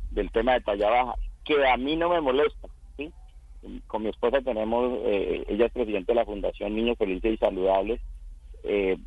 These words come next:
hacemos parte de la Confederación Nacional de Personas de Talla Baja y, eh, logramos empezar una gestión para, para ese tema de la ley del veinticinco de octubre y además dentro de esa ley quedó incluido el tema de la terminología, porque se habla de personas de talla baja.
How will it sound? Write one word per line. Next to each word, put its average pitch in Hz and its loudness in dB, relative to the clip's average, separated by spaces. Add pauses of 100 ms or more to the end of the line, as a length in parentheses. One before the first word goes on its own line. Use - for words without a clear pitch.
hacemos 101 2
parte 113 0
de 117 2
la 104 2
Confederación 98 -2
Nacional 98 0
de 104 0
Personas 101 -2
de 107 -2
Talla 98 2
Baja 98 0 (560)
y, 120 2
eh, - 2
logramos 117 0
empezar 113 0
una 131 2
gestión 107 -8
para, 120 2
para 92 -2
ese 101 -2
tema 131 2
de 117 2
la 98 2
ley 95 -2
del 120 0
veinticinco - -2
de 123 6
octubre 117 -2 (420)
y 107 2
además 98 4 (280)
dentro 113 2
de 98 4
esa 107 2
ley 113 2
quedó 123 2
incluido 117 4
el 117 -2
tema 123 2
de 123 4
la 113 4
terminología, 98 -2
porque - -10
se 92 -2
habla 101 6
de 123 2
personas 104 -2
de - -10
talla 98 2
baja. 104 2